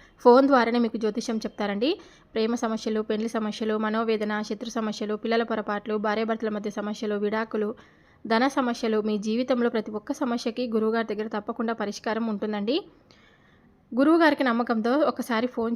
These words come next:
చేయండి. మీ సమస్యను ఉన్నది ఉన్నట్లుగా చెప్పుకోండి. సమస్యకు తగినటువంటి పరిష్కారం పూజలు కానీ, పరిహారాల రూపంలో కానీ చాలా చక్కగా వివరిస్తారు. చాలా నమ్మకమైనటువంటి గురువుగారు, తప్పకుండా ప్రయత్నం చేసి చూడండి. ఇప్పుడు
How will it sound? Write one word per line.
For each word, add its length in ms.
చేయండి. 320
మీ 160
సమస్యను 480
ఉన్నది 240
ఉన్నట్లుగా 380
చెప్పుకోండి. 520
సమస్యకు 480
తగినటువంటి 420
పరిష్కారం 500
పూజలు 320
కానీ, 240
పరిహారాల 560
రూపంలో 340
కానీ 240
చాలా 100
చక్కగా 340
వివరిస్తారు. 560
చాలా 300
నమ్మకమైనటువంటి 720
గురువుగారు, 480
తప్పకుండా 480
ప్రయత్నం 520
చేసి 140
చూడండి. 260
ఇప్పుడు 320